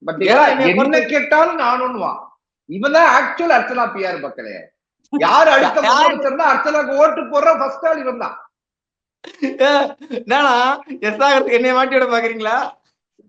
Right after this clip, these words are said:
Speaker 2: ஏன்னா இப்படி பண்றீங்க நீங்க? நீங்க எஸ் ஆகிறதுனா எஸ்
Speaker 1: அட
Speaker 2: ஆகிட்டு போங்க.
Speaker 1: போப்பா.
Speaker 2: அதை விட்டு ஏன் சின்ன கட்டத்துல உள்ளவனை போட்டு அடிக்கிறீங்க?
Speaker 1: அட போப்பா. சரி, ஆ, இந்த மாதிரி விஷயங்கள் எல்லாமே இருந்துச்சு. And அவங்க வந்து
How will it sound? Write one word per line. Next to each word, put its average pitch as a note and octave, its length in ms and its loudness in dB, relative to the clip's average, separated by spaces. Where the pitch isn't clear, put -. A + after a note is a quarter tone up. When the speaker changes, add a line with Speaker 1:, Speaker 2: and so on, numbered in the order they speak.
Speaker 2:
ஏன்னா C#4 480 0
இப்படி C4+ 100 -4
பண்றீங்க B3 360 -2
நீங்க? A#3 500 -2
நீங்க C4 300 0
எஸ் C4 140 0
ஆகிறதுனா C#4 360 0
எஸ் C4 80 4
Speaker 1:
அட E3+ 200 6
Speaker 2:
ஆகிட்டு G3+ 200 2
போங்க. B3 260 0
Speaker 1:
போப்பா. F#3+ 240 -4
Speaker 2:
அதை C4 180 -2
விட்டு C4+ 200 -4
ஏன் C4+ 180 0
சின்ன C#4+ 200 0
கட்டத்துல B3 320 -2
உள்ளவனை A#3+ 260 0
போட்டு A#3+ 200 -2
அடிக்கிறீங்க? A#3 480 -2
Speaker 1:
அட C#3 360 2
போப்பா. D3+ 400 -4
சரி, - 360 2
ஆ, F3 340 0
இந்த D#4+ 300 2
மாதிரி C4 340 2
விஷயங்கள் G#3+ 540 -2
எல்லாமே D#3 400 -4
இருந்துச்சு. F3 880 -2
And C4+ 380 2
அவங்க C4+ 500 4
வந்து G#3 340 2